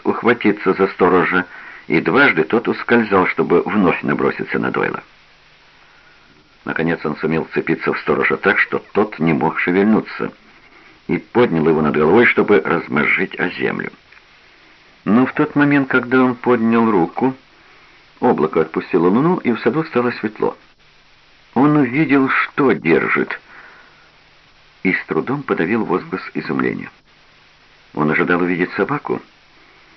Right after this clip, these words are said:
но это была не собака. Это было не похоже ни на что, виденное им до сих пор. Он даже не слышал о таком. Один конец этого существа представлял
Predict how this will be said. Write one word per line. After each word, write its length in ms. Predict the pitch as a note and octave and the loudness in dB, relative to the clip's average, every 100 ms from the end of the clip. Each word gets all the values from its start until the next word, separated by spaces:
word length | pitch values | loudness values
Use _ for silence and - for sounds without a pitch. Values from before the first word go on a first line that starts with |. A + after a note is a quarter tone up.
| - | -8
но 140 | D2+ D#2 | -2 0
это 140 | F2 | 0
была 200 | F#2 G2 | 0 -2
не 120 | G#2 | -4
собака. 520 | - A#2 - - - - _ - - - - - - | -4 -2 -2 -6 -10 -14 _ -20 -20 -20 -20 -20 -4
Это 200 | F#2 G2+ | 0 2
было 140 | A2 | 2
не 140 | A2 G#2 | 4 2
похоже 480 | G#2 G2+ A#2 A#2 A2 | 0 0 0 2 0
ни 100 | B2+ | 0
на 160 | B2 | 0
что, 460 | - - F#2+ G#2 - - - | 0 2 2 2 0 -18 -8
виденное 580 | C2+ F2+ F2 F2+ F2 D#2 | 0 0 0 0 2 0
им 180 | D2 | 0
до 140 | C#2 D#2 | 0 -2
сих 240 | - F#2 | -2 -6
пор. 260 | - A1 G#1+ - _ - - _ _ _ _ _ - | -6 -6 -6 -10 _ -20 -20 _ _ _ _ _ -8
Он 140 | D2+ | -4
даже 220 | - E2 | 0 0
не 100 | F#2 G#2 | 0 0
слышал 360 | D#3+ E3+ A1 | 0 0 0
о 60 | G#1 | -6
таком. 320 | - - - - _ _ _ _ _ _ _ - - _ _ _ _ _ _ _ _ _ | -8 -10 -12 -14 _ _ _ _ _ _ _ -20 -20 _ _ _ _ _ _ _ _ _
Один 380 | - F2 D#3 F3 | -2 0 0 -2
конец 380 | - C#3+ C#3+ C#3+ - - | 0 0 2 -2 -4 -4
этого 360 | C3 C3+ B2+ | -2 2 0
существа 600 | C3 A2+ - A2 - A#2 | 0 -2 -2 -4 -4 -4
представлял 580 | A#2 G2 - G#2 F#2+ G2+ | -2 -4 -4 -4 -2 -2